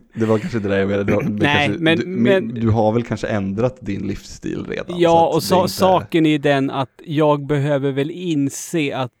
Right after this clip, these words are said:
Speaker 2: de, eh, tillfällena, när tillfället kommer, när, när jag kan bege mig ut på samma sätt som man gjorde för en femton, tjugo år sedan,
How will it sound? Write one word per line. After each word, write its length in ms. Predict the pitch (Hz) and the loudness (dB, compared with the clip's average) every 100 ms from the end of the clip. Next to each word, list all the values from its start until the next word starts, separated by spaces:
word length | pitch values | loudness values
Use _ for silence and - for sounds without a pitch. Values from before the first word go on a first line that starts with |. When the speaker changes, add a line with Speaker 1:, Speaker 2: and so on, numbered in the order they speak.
| - | -16
Speaker 2:
de, 460 | 143 127 147 143 139 | -8 0 0 2 -2
eh, 60 | - - 98 120 | -6 -12 -14 -14
tillfällena, 960 | - 185 156 - 165 170 190 165 143 151 - _ _ | -4 -2 -2 -2 -2 0 0 -2 -2 -4 -12 _ _
när 140 | - 151 | -4 -4
tillfället 640 | - 196 156 - 185 185 | 0 -2 -2 -2 -2 -2
kommer, 600 | - 208 208 190 127 120 135 _ _ _ _ _ - | -2 -2 0 2 0 0 -6 _ _ _ _ _ -4
när, 520 | 135 135 135 127 113 143 - | 0 2 0 -4 -8 -10 -12
när 600 | 135 139 131 127 127 120 - | -6 -2 0 -2 -4 -6 -8
jag 520 | 143 143 143 135 123 123 | 0 2 4 2 -2 -10
kan 300 | - 135 123 | -6 -6 -4
bege 240 | 131 131 | -2 0
mig 200 | 123 135 | 0 0
ut 400 | 143 135 - - - 170 _ | -2 -4 -8 -20 -20 -20 _
på 100 | 147 | -8
samma 480 | - - 160 139 143 | -4 0 2 2 -2
sätt 340 | - 190 139 _ | -2 -2 -2 _
som 160 | - 139 | -4 0
man 160 | 131 | 0
gjorde 300 | 131 127 123 | 0 -2 -4
för 220 | 123 135 123 | -6 -4 -2
en 300 | 123 123 113 _ _ | -2 -4 -8 _ _
femton, 600 | - 156 139 120 - 127 | -4 -2 0 -2 -4 -2
tjugo 300 | - 139 147 | 0 0 2
år 200 | 170 156 | 2 0
sedan, 360 | - 107 101 | 0 -6 -8